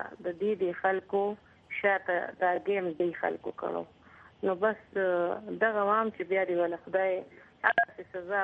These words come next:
ورکړي، څنګه چې زما بچی خراب کړی او څنګه چې زما بچی ته نقصان رسولی دی، نو زه وایم چې دغسې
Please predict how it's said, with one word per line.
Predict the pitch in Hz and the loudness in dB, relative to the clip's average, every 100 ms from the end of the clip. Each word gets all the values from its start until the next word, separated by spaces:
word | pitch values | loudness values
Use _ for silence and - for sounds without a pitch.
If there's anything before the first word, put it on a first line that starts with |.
| 190 | 2
ورکړي، | 220 233 - 220 - - - - - | 0 -2 -6 -8 -8 -20 -20 -12 0
څنګه | - 226 202 185 | 0 2 -4 -6
چې | 196 196 196 196 - | -4 -4 -6 -10 -6
زما | 196 202 214 | -2 0 2
بچی | 185 185 196 190 180 - - - - - - - | 0 -2 -2 2 0 -2 -10 -20 -20 -20 -20 -10
خراب | - 180 175 - - | -2 2 0 -2 -4
کړی | 160 160 - _ _ _ - - - _ - | -2 -2 -8 _ _ _ -20 -20 -20 _ -2
او | 196 196 | 0 2
څنګه | 226 226 196 | 2 2 0
چې | 185 180 | -4 -2
زما | 185 196 180 | 0 2 2
بچی | 175 - 196 | 0 -4 -2
ته | 190 175 | 0 0
نقصان | 175 - 226 233 214 | -2 0 2 2 0
رسولی | 190 - 226 220 214 | -4 -2 -2 0 0
دی، | 220 220 196 | -2 -2 -2
نو | 180 | 0
زه | 190 | 0
وایم | 196 202 196 | 0 0 -2
چې | 190 185 | -2 0
دغسې | 190 180 180 185 | 0 -2 -4 -4